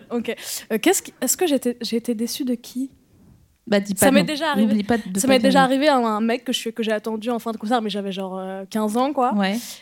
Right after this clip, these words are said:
Speaker 1: Et, euh,
Speaker 2: Et
Speaker 1: c'était un
Speaker 2: c'était
Speaker 1: peu un
Speaker 2: Michel Delpech.
Speaker 1: et c'était <laughs> J'aurais
Speaker 2: Aussi.
Speaker 1: adoré. J'aurais, j'a-, j'adore Michel Delpech. Et non, c'était genre, euh, pas, pas fou, quoi. Genre très, euh, je me prends pour, euh, je ne sais pas qui, euh.
Speaker 2: Il t'a dit quoi ? Il t'a dit quoi ?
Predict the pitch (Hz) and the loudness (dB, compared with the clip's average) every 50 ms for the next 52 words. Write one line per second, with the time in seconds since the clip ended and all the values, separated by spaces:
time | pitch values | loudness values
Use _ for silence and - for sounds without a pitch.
0 | - - - 226 247 226 214 214 214 214 214 208 208 214 - 214 226 247 220 226 | -8 -2 2 2 4 4 4 4 4 2 2 2 0 -2 -2 0 0 4 4 6
1 | 262 247 240 214 214 196 185 185 - 196 190 302 302 240 - - 302 - - - | 6 6 4 2 0 0 -2 -4 -2 0 2 2 4 6 6 6 6 4 -2 -8
2 | - - - - - - - - - - - - - - - - - - - - | -16 -18 -18 -20 -20 -20 -20 -20 -20 -20 -20 -20 -20 -20 -20 -20 -20 -20 -20 -20
3 | - - - - - - - - 180 - 190 202 277 220 220 262 311 240 415 330 | -20 -20 -20 -18 -18 -8 -4 -4 -2 2 6 8 8 8 8 8 8 6 6 4
4 | 277 247 - - - - - _ - - 285 - 254 247 226 - 214 208 208 202 | 4 2 0 -4 -18 -20 -20 _ -14 -12 -6 -2 0 0 0 0 -2 -4 -4 -4
5 | 196 185 190 208 262 359 349 311 - 247 226 226 214 - 226 - - - - - | -4 -4 -2 -2 0 0 -2 -2 -6 -6 -8 -8 -8 -10 -10 -10 -8 -8 -6 -2
6 | - 247 277 269 311 392 403 - - 247 233 208 214 208 202 202 202 202 - 240 | 2 4 4 6 4 4 2 -2 -4 -6 -6 -4 -4 -2 -2 -2 0 2 2 2
7 | 233 233 226 247 233 220 - - 330 320 - 220 190 202 196 190 185 190 - - | 2 2 2 0 0 0 0 -2 -2 0 0 -2 -2 -2 -4 -6 -8 -8 -4 -2
8 | 233 233 226 220 214 196 202 196 208 202 202 - 214 208 208 - 208 196 202 196 | 0 2 2 2 0 -2 -4 -6 -8 -8 -8 -8 -10 -10 -8 -10 -8 -6 -6 -6
9 | 190 185 180 _ _ _ _ _ _ _ _ _ _ _ _ _ _ _ - 185 | -8 -10 -16 _ _ _ _ _ _ _ _ _ _ _ _ _ _ _ -20 -16
10 | 202 208 208 - 220 208 208 202 196 196 - - 214 220 226 233 233 226 202 196 | -12 -10 -6 -4 -4 -4 -4 -6 -8 -8 -8 -8 -8 -6 -6 -8 -8 -10 -14 -18
11 | 190 _ _ - 226 214 214 226 208 202 190 196 196 - 214 214 - 208 - - | _ _ _ -4 -2 2 4 4 4 2 2 -2 0 2 2 2 2 2 0 2
12 | 175 165 170 - - - - - - - 226 | 2 2 2 2 0 0 0 -2 0 0 0